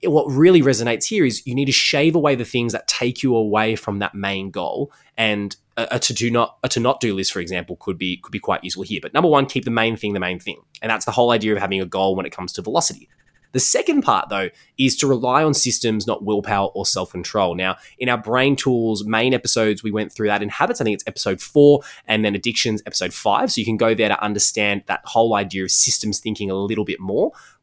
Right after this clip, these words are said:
But the main premise is you wanna shape your environment for the requisite or desired behavior. So a really key example here, if we take our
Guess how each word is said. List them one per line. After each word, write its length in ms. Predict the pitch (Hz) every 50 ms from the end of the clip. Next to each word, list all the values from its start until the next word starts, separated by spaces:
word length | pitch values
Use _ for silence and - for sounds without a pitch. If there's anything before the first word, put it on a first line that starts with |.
| _
But 140 | - 143 -
the 80 | - 131
main 380 | 127 131 143 151 170 185 175
premise 680 | - - - 160 165 165 - - - - - - - _ _ _
is 320 | - 139 127 120 113 120 - _
you 100 | 131 127
wanna 220 | 127 120 156 220 262
shape 320 | - - - 277 269 -
your 100 | - 226
environment 600 | 165 127 87 104 107 113 117 113 104 95 95 - - _ _ _ _
for 360 | _ - 131 127 123 123 - 113
the 120 | 127 120
requisite 560 | 107 98 117 120 - - 139 - - 127 - -
or 100 | 220 226
desired 640 | 185 113 98 - 98 95 95 95 95 95 - - _
behavior. 440 | - 95 - 127 165 175 - - - -
So 280 | - - 143 135 127 - - - - - -
a 40 | 147
really 280 | 143 165 233 254 214
key 160 | - 160 131 113
example 340 | 92 107 110 123 123 143
here, 320 | 113 98 101 92 87 85 - _ _ -
if 100 | 120 -
we 80 | 113
take 260 | 104 - 117 110 -
our 320 | 113 107 101 101 98 92